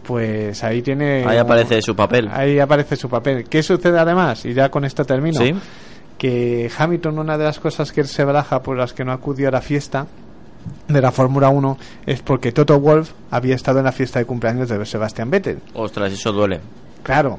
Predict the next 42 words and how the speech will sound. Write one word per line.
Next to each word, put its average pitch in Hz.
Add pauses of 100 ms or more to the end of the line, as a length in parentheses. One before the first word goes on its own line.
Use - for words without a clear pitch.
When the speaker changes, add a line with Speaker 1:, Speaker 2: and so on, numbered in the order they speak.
(140)
Speaker 1:
vamos 131
a 123
ver, 101
eh, 117
no 131
debería 139
ser 147
ningún, 127 (140)
ningún 135 (160)
problema 147
en 160
principio, 135
¿no? 156
Pues 123
tú 117
puedes 120
ir 127
a 123
las 120
fiestas 131
que 135
te 127
apetezcan, 113
pero 139
claro, 151
si 160
es 160
de 165
tu 165
máximo 151
ru-, 139
rival 139
en 120
el 123
que 147
te 127
estás 131
jugando 143
el 131
campeonato 131
del 131
mundo, 131